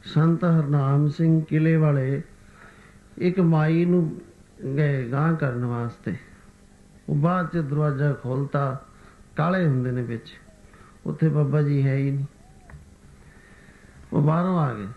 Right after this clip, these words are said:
ਕਹਿੰਦੇ, "ਨਾ, ਇਸ ਤਰ੍ਹਾਂ ਨਹੀਂ ਸੀ ਕਰਨਾ, ਭੇਤ ਨਹੀਂ ਖੋਲੀ ਦੇ ਹੁੰਦੇ।" ਸੋ ਇਸ ਤਰ੍ਹਾਂ ਝੱਟ ਪਹੁੰਚੇ ਧਰਮ ਰਾਜਾ ਦੀ ਨਗਰੀ, ਸੂਖਸ਼ਮ ਸਰੀਰ ਦੇ ਰਸਤੇ।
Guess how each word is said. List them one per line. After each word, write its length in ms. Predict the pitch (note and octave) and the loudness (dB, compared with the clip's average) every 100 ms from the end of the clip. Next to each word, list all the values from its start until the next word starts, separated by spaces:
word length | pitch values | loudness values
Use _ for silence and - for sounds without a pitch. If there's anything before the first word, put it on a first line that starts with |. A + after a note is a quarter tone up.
| - - - - - - - - - - - | -18 -20 -20 -20 -20 -20 -20 -20 -20 -14 -2
ਕਹਿੰਦੇ, 300 | D3+ D3 D3 | 0 2 0
"ਨਾ, 440 | C3+ B2+ B2 C3 | 0 -2 -2 0
ਇਸ 80 | C#3 | -2
ਤਰ੍ਹਾਂ 240 | - C#3+ | 0 -2
ਨਹੀਂ 140 | B2 A#2+ | -2 -4
ਸੀ 160 | C3+ | -6
ਕਰਨਾ, 460 | - A#2+ B2 C3+ D3 - - - - - - - - - | -4 -4 -2 -2 -2 -4 -18 -20 -20 -20 -20 -20 -20 -4
ਭੇਤ 300 | F3 D#3+ C#3+ | 0 2 2
ਨਹੀਂ 180 | C3 C3+ | -2 -2
ਖੋਲੀ 360 | C3+ C#3+ C3+ B2 | 0 0 0 -2
ਦੇ 120 | A2+ | -4
ਹੁੰਦੇ।" 280 | G#2+ F#2 G2 - - - - - - - - - - - - | -4 -6 -8 -14 -20 -20 -20 -20 -20 -20 -20 -20 -20 -20 -20
ਸੋ 160 | - G3 | -2 0
ਇਸ 200 | G3 G3 | 2 0
ਤਰ੍ਹਾਂ 440 | - F3 E3 F3+ - - - - - F#3 D#3 G#2+ - - - - - - - - - | -2 0 0 0 -6 -14 -20 -6 -4 -2 -6 -8 -14 -20 -20 -20 -20 -20 -20 -20 -4
ਝੱਟ 280 | E3 D3+ E3 | -2 -2 -2
ਪਹੁੰਚੇ 460 | D#3+ F#3+ F3+ F3+ | 0 0 2 0
ਧਰਮ 320 | D#3 D#3 D3 C#3 | 0 0 2 2
ਰਾਜਾ 340 | D3 D3+ D3+ | 2 2 2
ਦੀ 120 | D3 | 2
ਨਗਰੀ, 380 | C3+ B2 A2 G#2 - - - - | 0 -2 -6 -10 -14 -20 -20 -20
ਸੂਖਸ਼ਮ 560 | - F#3+ F3+ - F3+ E3+ | -4 0 0 2 2 2
ਸਰੀਰ 420 | - D3+ D3 B2 | 2 0 0 0
ਦੇ 100 | B2+ | -4
ਰਸਤੇ। 400 | B2 - - | -6 -10 -14